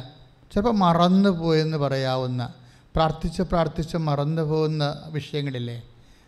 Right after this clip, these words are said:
അതും ഉടമ്പടിയുടെ പരിധി വരുന്നതാണ്. പ്രാർത്ഥിച്ച് പ്രാർത്ഥിച്ച് മനുഷ്യൻ മറന്നു പോകും. അതെന്താ കാര്യം വെച്ച് കഴിഞ്ഞാൽ പ്രാർത്ഥിച്ച് പ്രാർത്ഥിച്ച് കിട്ടാതെ വരുമ്പോൾ മറന്നു പോകും.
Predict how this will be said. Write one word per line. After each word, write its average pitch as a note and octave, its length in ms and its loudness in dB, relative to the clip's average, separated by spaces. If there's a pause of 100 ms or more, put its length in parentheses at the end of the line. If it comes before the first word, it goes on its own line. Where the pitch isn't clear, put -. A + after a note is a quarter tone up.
(140)
അതും D#3 320 0
ഉടമ്പടിയുടെ D#3 920 0 (580)
പരിധി D3+ 340 0
വരുന്നതാണ്. B2+ 600 -2 (1400)
പ്രാർത്ഥിച്ച് D#3+ 400 2
പ്രാർത്ഥിച്ച് E3 460 -2
മനുഷ്യൻ D#3 580 0
മറന്നു C3+ 340 0
പോകും. B2 520 -6 (840)
അതെന്താ F3 260 2
കാര്യം F3+ 120 2
വെച്ച് D3 160 0
കഴിഞ്ഞാൽ D#3 180 -2
പ്രാർത്ഥിച്ച് D#3 580 0
പ്രാർത്ഥിച്ച് D3+ 600 -6
കിട്ടാതെ D#3 420 -2
വരുമ്പോൾ C3+ 340 -2
മറന്നു C3 360 -4
പോകും. A#2 220 -8